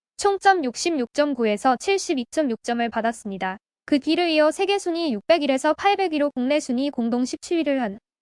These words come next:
경상대와 충북대가 있습니다. 경상대는 지난해보다 큰 폭으로 하락했는데요.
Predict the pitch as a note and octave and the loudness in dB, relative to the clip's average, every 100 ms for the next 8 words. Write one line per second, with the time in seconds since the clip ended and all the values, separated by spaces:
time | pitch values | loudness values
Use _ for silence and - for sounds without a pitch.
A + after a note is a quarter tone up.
0 | - C4 C#4 F#4 F4+ E4+ D#4 - G4 F#4+ | -4 -2 2 2 4 4 4 2 -2 -2
1 | - D#4+ D4 A#3 - G#3+ G3 F#3+ G3 - | 0 2 2 0 -4 -6 -4 -8 -8 -16
2 | _ - C4+ C#4+ F#4+ F4+ E4 E4+ E4 C4+ | _ -4 -2 2 2 4 4 2 0 0
3 | C#4+ D#4 C#4+ A#3 A#3 C4 G4 G4 G#4 F#4+ | 2 2 0 2 2 2 0 0 0 0
4 | E4+ E4 F4 E4 C#4+ G#3+ F#3 G3 A3 | 2 2 2 2 -2 -2 -4 -2 -4